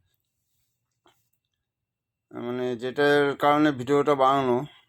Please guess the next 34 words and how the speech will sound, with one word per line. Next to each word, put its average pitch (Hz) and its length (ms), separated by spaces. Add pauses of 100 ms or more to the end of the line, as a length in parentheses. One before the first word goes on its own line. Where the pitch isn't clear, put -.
(380)
আমি 135 220
এখন 147 240
রুমে 143 280
রয়েছি, 147 380
কারণ 131 240
আমার 135 200
এখন 143 220
আকামা 135 400
বেরোয়নি, 139 400
হয়তো 135 300
এই 131 100
সপ্তাহে 135 420
আকামাটা 135 380
বেরোবে। 127 480 (480)
কাগজপত্র 127 540
জমা 127 300
দি-, 123 180
জমা 131 260
দিয়েছে 131 280
আমার 123 200
ভাই। 110 300 (760)
<clears throat> 220 340
আকামাটা 135 440
বেরোলে 135 320
হয়তো 135 320
আমি 127 280
কাজ 123 240
বাজে 127 280
হয়তো 127 240
সপ্তাহখানেকের 123 640
মধ্যে 127 220
লেগে 120 260
যেতে 117 180
পারি, 104 260